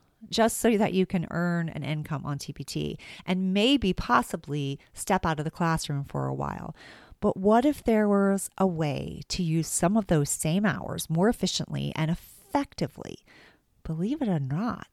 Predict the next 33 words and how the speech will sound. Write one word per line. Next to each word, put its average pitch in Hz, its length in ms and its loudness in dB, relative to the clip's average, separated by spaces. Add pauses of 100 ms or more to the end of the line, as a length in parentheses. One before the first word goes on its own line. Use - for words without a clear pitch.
there 143 220 -2
is. - 480 -4 (440)
And 185 180 2
that 262 380 2
can 294 420 4
be 269 400 2
creating 240 640 2
a 196 80 4
digital 269 400 4
course. - 560 -2 (240)
And 226 140 2
in 294 100 4
this 370 220 2
episode, 147 500 0
we're 180 80 6
gonna 208 220 4
take - 280 -2
a 277 60 6
look 208 240 4
at - 140 -2
five 196 600 4
incredible 202 580 0
outcomes 135 640 -6 (260)
that - 140 4
you 214 160 4
can 320 180 2
expect - 720 -4 (200)
after 208 440 2
launching 190 580 2
your 165 340 6
very 220 520 4
own 330 400 4
course. - 560 -4